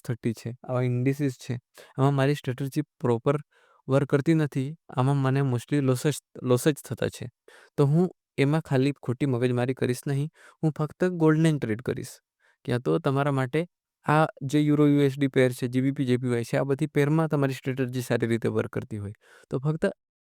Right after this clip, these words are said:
આ વસ્તુમાં જ તમે તમારા ટ્રેડ લો. પરંતુ કોઈ એક વસ્તુ નોંધી લો, હવે આજે પ-, આ બધી વસ્તુઓ હું તમને કેમ કહું છું? કારણ કે જે બે હજાર પચીસ છે, એને પૂરું થવા માટે હવે ફક્ત બે મહિના બાકી છે અને બે મહિનામાં તમે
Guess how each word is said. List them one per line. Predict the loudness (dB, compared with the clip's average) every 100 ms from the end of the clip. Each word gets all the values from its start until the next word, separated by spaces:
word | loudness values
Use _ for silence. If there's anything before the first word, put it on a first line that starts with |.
| -2
આ | 2
વસ્તુમાં | 2 4 2 2
જ | 2
તમે | 0 2
તમારા | 0 0 -2
ટ્રેડ | -4 -8 -6
લો. | -10 -12 _ _ _ _
પરંતુ | 0 0 0 -2 -2
કોઈ | 2 2 2 _ _ _
એક | 0 2 0
વસ્તુ | -2 -4 -4 -4 -4 _ _ _ 0
નોંધી | 4 4 4
લો, | 2 -2 -10 _ _ _ _ -6
હવે | -2 -2 -4 _ _ -4
આજે | -2 -2
પ-, | _ -20 _
આ | 0
બધી | 2 2 2
વસ્તુઓ | -2 -4 -4
હું | -4 -4 -2
તમને | 0 0 -2 -2
કેમ | -2 0
કહું | 0 0 0
છું? | -6 -12 _ _ -20 -4
કારણ | -2 -2
કે | -2
જે | -2
બે | 0 0
હજાર | 0 -2
પચીસ | -4 0 -2 -2
છે, | -12 -8
એને | -4 -4 -4 -10 _ _ -4
પૂરું | -2
થવા | 0 0
માટે | 2 0
હવે | 0 -2
ફક્ત | -4 -2 0
બે | 4 6
મહિના | 6 4 2
બાકી | -4 -8 -12
છે | -12 -16 -20 _ -20 -20 -20 -4
અને | 0
બે | 2 4 4
મહિનામાં | 4 2 2 0 -2
તમે | -2 -2